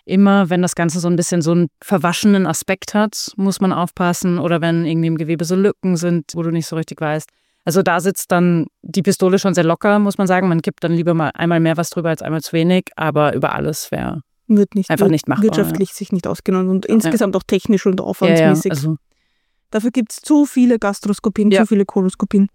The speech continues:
Speaker 2: Also es ist ja trotzdem, dass man dann so recht gefärbt hat,
Speaker 1: Mhm.
Speaker 2: das Zytokeratin, weil irgendwas hat man sich ja irgendwie, was löst ja dann aus in
Speaker 1: Ja,
Speaker 2: einem
Speaker 1: ja,
Speaker 2: mit der
Speaker 1: ja,
Speaker 2: Erfahrung.
Speaker 1: ja.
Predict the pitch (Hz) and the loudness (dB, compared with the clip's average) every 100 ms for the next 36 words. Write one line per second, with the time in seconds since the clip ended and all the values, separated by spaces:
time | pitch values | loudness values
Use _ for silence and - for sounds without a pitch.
0 | _ _ - 226 240 233 262 254 226 - | _ _ -6 -2 -2 -2 -2 0 0 0
1 | 226 - 254 220 233 220 208 208 196 - | -4 0 0 0 0 -2 -4 -4 -6 -8
2 | - - - 226 185 165 - 311 - _ | -18 -16 -8 -4 -4 -6 -6 -6 -6 _
3 | _ _ _ - 233 - 233 233 240 233 | _ _ _ -6 -6 -4 -4 -2 0 0
4 | 202 269 339 _ _ _ - 208 262 247 | 0 -2 -2 _ _ _ -4 0 2 4
5 | 214 208 - 180 233 240 254 233 233 - | 2 0 -4 -2 0 0 0 0 0 -2
6 | 240 254 220 214 - - 233 214 226 247 | 0 2 2 0 -4 -16 -8 -6 2 4
7 | 254 - 220 240 - 208 254 233 214 190 | 4 0 -2 -2 -4 -4 -2 0 2 2
8 | 190 180 247 254 226 185 | 4 4 2 -2 -6 -4